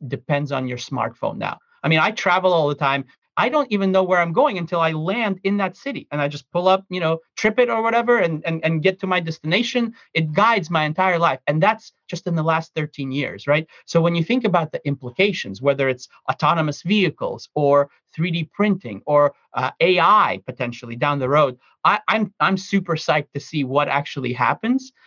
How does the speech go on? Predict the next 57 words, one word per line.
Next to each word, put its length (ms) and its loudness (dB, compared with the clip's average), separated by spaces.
Um, 360 0
I, 160 0
I 60 2
have 180 0
this 120 -4
conversation 480 0
with 100 0
a 40 2
lot 160 4
of 60 -2
people. 220 0
I 120 4
ask 280 -4
them 260 -4
if 120 -8
they 160 0
would 180 -2
like 280 0
to 80 -8
live 260 -2
forever 540 0
or 100 -2
not. 320 -2
And, 260 -4
and 160 -4
surprisingly 680 0
to 120 -8
me, 240 -4
most 340 4
people 240 -6
say, 240 0
"No, 400 0
I 120 -2
don't 280 -2
wanna 180 0
live 200 -6
forever 420 0
because, 480 -2
you 60 -4
know, 80 2
my 160 0
body 400 2
will 160 0
be 120 -2
failing 640 0
and 100 -4
I'm 140 -2
gonna 140 -2
have 180 -4
to 80 -4
watch 280 0
the 80 -18
people 340 -4
around 320 2
me 100 -2
pass 320 -4
away." 360 0